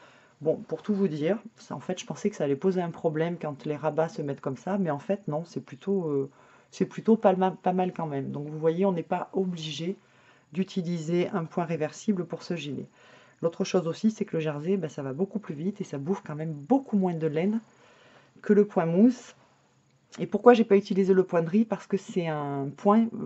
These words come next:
pour lequel il faut passer sans cesse le fil devant et le fil derrière. Et ben moi, je m'y fais pas. Je déteste ça, ça me prend un temps fou. Enfin bon, voilà. Donc, <laughs> je l'ai faite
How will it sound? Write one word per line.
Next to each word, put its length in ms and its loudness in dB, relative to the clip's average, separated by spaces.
pour 100 -6
lequel 360 0
il 60 -4
faut 120 -6
passer 260 -6
sans 220 0
cesse 340 -4
le 60 -8
fil 180 -8
devant 260 0
et 80 -2
le 60 -6
fil 180 -8
derrière. 380 -2
Et 60 0
ben 160 2
moi, 160 0
je 100 -4
m'y 120 -2
fais 160 -6
pas. 160 -12
Je 80 -16
déteste 400 -4
ça, 260 -6
ça 140 -6
me 40 -6
prend 200 -2
un 60 -4
temps 180 -8
fou. 240 -12
Enfin 200 -12
bon, 180 -8
voilà. 260 -8
Donc, 340 6
<laughs> 100 2
je 300 2
l'ai 120 4
faite 420 0